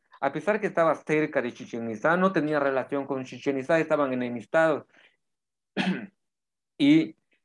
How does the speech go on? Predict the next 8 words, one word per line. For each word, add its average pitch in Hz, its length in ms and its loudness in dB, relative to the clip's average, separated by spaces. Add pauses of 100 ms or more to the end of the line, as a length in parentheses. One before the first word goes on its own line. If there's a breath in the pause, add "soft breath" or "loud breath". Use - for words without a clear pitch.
(140)
Yaxuná 165 920 -2 (1700)
tenía 170 580 0 (880)
relación 139 760 0
con 131 240 0
la 127 120 0
ciudad 127 280 0
de 120 100 -6
Cobá 165 440 -2